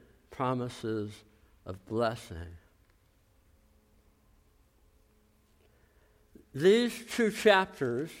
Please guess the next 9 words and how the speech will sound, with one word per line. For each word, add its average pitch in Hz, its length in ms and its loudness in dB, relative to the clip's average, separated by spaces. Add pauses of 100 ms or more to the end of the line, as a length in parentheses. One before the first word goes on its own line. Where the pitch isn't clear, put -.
(160)
thirty-four 170 960 2
and 131 240 -2
thirty-five, 156 1000 4 (480)
depict 180 680 2
the 107 80 -8
fall 143 640 4 (1040)
and 110 120 -6
the 107 60 -2
rise 107 540 0